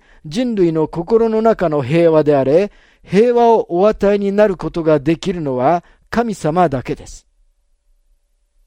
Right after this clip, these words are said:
神様だけが人間の心に必要な休息を与えることがおできになります。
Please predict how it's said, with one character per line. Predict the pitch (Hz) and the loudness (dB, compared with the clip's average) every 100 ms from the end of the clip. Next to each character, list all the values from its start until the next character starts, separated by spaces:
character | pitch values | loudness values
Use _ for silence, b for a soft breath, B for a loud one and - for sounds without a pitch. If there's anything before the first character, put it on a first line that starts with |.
| _ _ _ _ _ _ _ _ _ _ b b b b b | _ _ _ _ _ _ _ _ _ _ b b b b b
神 | 196 190 | -4 -4
様 | 170 165 | -4 -2
だ | 151 156 | 0 0
け | 180 | 0
が | 156 170 214 - _ | 2 2 0 -6 _
人 | 165 202 226 | -8 -6 0
間 | 220 214 | 0 0
の | 202 | -2
心 | - 180 214 208 | -2 -2 -2 -2
に | 180 | -4
必 | 151 - - 214 | -6 -10 -12 -4
要 | 220 208 | -2 0
な | 196 | -2
休 | - - 214 | -2 -6 -6
息 | 196 196 - 214 | -4 -6 -2 2
を | 185 | 2
与 | 170 185 175 | 2 2 2
え | |
る | 165 | 0
こ | - | -6
と | 180 196 | -6 0
が | 196 | 0
お | 156 | 2
で | 156 | -2
き | - | -4
に | 175 165 | -6 -4
な | 123 | -6
り | |
ま | 98 82 | -8 -18
す。 | - | -20